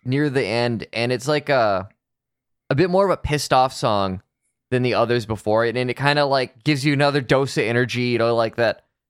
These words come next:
going up the hill again and down the hill. Like, it, there is a n-, uh,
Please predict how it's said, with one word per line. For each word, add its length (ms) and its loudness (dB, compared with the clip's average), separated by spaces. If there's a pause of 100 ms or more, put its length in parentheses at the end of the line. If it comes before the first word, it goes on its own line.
going 220 4
up 160 -2
the 80 -4
hill 220 4
again 280 0
and 100 -4
down 220 2
the 60 -2
hill. 260 2
Like, 200 -2
it, 180 -6 (340)
there 140 4
is 140 2
a 40 2
n-, 320 -2 (320)
uh, 280 -2